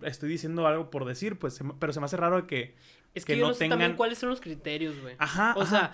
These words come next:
Speaker 2: a lo mejor y ocupa tener ciertos años de retirado.
Speaker 1: No, sí, como en la,
Speaker 2: O
Speaker 1: como en
Speaker 2: sea,
Speaker 1: la N B A y
Speaker 2: sí,
Speaker 1: como en la
Speaker 2: sí, pues,
Speaker 1: N F L,
Speaker 2: o sea,
Speaker 1: güey.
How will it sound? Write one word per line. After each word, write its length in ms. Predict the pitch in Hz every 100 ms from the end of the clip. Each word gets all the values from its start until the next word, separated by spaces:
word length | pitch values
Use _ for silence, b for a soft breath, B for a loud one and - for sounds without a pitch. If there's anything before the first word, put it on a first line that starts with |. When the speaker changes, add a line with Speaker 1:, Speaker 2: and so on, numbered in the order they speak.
| B B
Speaker 2:
a 120 | 190
lo 100 | 190
mejor 300 | 185 175 196
y 40 |
ocupa 400 | 220 214 208 220
tener 300 | 214 170 165
ciertos 540 | 165 - 190 185 196 196
años 180 | 185 185
de 100 | 175
retirado. 600 | 160 - 131 139 147 - _ _ _
Speaker 1:
No, 220 | - 175 240
sí, 240 | 220 240
como 200 | - 151
en 60 | 131
la, 40 |
Speaker 2:
O 40 | 170
Speaker 1:
como 100 | 170
en 80 | 160
Speaker 2:
sea, 0 |
Speaker 1:
la 60 |
N 120 | 127
B 100 | 127
A 140 | 120 175
y 40 |
Speaker 2:
sí, 140 | 175 202
Speaker 1:
como 20 | -
en 60 | -
la 60 |
Speaker 2:
sí, 20 | 214
pues, 120 | 208
Speaker 1:
N 60 |
F 100 | 147
L, 0 |
Speaker 2:
o 20 | 190
sea, 120 | 165
Speaker 1:
güey. 100 | 117